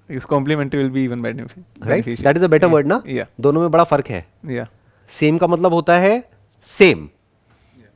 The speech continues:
Speaker 2: मतलब एक अगर मैग्नेट है तो नॉर्थ पोल और साउथ पोल, what you are saying is same।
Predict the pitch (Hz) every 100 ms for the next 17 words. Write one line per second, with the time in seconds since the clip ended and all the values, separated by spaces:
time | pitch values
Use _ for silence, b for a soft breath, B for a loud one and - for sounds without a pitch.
0 | _ 120 131 143 147 151 _ - 135 143
1 | 127 135 160 160 160 233 _ _ _ -
2 | 123 127 143 - 185 180 - 117 - 95
3 | 76 _ _ _ _ _ _ - 131 151
4 | 151 160 180 185 127